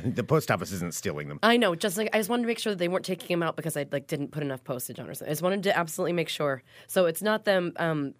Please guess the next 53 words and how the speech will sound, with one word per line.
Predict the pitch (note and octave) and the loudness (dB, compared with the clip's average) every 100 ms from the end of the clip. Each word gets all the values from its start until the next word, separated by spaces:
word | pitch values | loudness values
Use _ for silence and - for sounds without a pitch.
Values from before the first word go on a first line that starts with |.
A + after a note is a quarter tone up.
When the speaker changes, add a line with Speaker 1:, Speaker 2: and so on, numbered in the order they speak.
| - | -6
Speaker 2:
so | E3+ | -2
some | E3 A#3 | 2 2
people | B3+ A3+ | 2 2
have | A3+ | 0
been | F#3+ G3 | 2 0
getting | A3+ A#3+ A3 G#3+ - _ - | 0 0 0 -2 -8 _ -8
their | C#3+ E3 - | 2 2 4
envelopes, | A#3+ C#4+ A#3+ F#3 D#3+ - - | 2 4 4 2 0 -4 -8
but | E3 F3+ E3 - | -2 2 2 2
somebody | F#3 F3+ E3 | 0 2 2
has | D#3+ - | 0 -2
slit | - G3+ G3+ | -2 0 2
open | F3 F3 F3 | 0 0 -2
the | |
sides, | D3+ E3 D3+ D3+ | 0 2 0 -2
and | C#3+ C#3+ | -4 -4
they've | C#3 C#3+ | -4 -4
been | D3 | -4
stealing | C#3 - - G#3 G3 F#3 | -4 -4 -2 0 0 -2
the | E3 | -2
pins, | F3 C#3 C#3 | -6 -6 -6
which | D#3+ E3 | -4 -2
is | C#3+ - - - | -4 -6 -18 -8
Speaker 1:
Fuckers. | - F#3 - D2+ - - - - - - - - _ | -4 -2 -2 -4 -4 -10 -14 -20 -20 -20 -20 -20 _
Speaker 2:
kind | - A#4+ | 2 4
of | B4 | 6
pissing | F4 E4+ D4+ | 4 4 2
me | C4 B3 | 4 4
off | E3 | 2
'cause | - G3+ | 0 -2
we | D4 | 2
are | D#4 | 2
kind | D4+ D4 | 2 0
of | C4 | 0
a | |
small | G#3 B3 A#3+ | 0 2 2
business, | A3+ A3+ A#3+ A#3+ G#3 | 2 0 0 0 2
and | F3 E3 | 0 2
we | G3+ F#3+ F#3 | 0 0 0
had | D#3+ E3+ | 0 -2
to | D3+ | -6
pay | D#3 | -2
a | F3+ | 0
lot | F3 | 0
of | E3+ | 0
money | E3+ E3+ | 0 0
to | E3 | -2
get | D#3+ | -4
those | D#3+ E3 | -2 -2
made. | D#3+ D#3+ - | -2 -4 0
So | - | 4
anyway, | D#4+ C4 - - - | 4 2 -2 -16 2
whatever. | G#3+ F3 A#2 | 4 4 -2